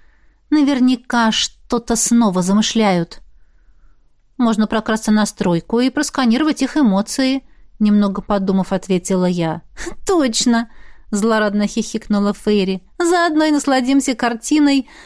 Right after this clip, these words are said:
Сандра и общественные работы. Жаль, фотокарточку на память сделать нельзя».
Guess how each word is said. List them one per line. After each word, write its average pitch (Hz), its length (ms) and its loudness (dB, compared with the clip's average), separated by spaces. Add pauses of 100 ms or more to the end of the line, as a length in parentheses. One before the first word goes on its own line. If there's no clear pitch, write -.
(100)
Сандра 330 720 0
и 320 140 -4
общественные 226 920 0
работы. 190 760 0 (560)
Жаль, 311 260 2
фотокарточку 294 760 -4
на 240 160 4
память 214 320 0
сделать 196 380 0
нельзя». 196 440 0